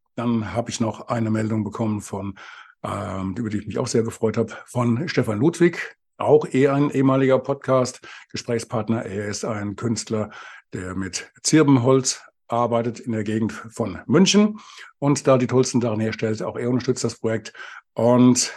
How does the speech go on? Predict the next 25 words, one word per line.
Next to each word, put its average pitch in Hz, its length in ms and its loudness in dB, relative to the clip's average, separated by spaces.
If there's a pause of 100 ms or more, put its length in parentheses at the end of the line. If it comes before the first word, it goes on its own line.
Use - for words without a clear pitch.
(200)
ja, 107 300 -2
dann 120 240 2
ebenfalls 131 640 4
kam 151 240 2
noch 143 160 4
rein 123 220 2
auf 123 160 -4
den 110 100 -6
letzten 110 300 -4
Drücker 120 280 0
noch 113 240 0
Almut 139 440 6
Boller. 143 400 8
Herzlichen 131 440 0
Dank, 127 300 0 (340)
die 151 120 0
Geschäftsführerin 135 720 4
des 123 180 -2
Hessischen 113 460 -2
Heilbäderverbandes. 135 1000 4 (920)
<clears throat> 208 880 2 (540)
Und 156 380 6
natürlich 123 300 2
noch 117 160 0
einige 117 420 -2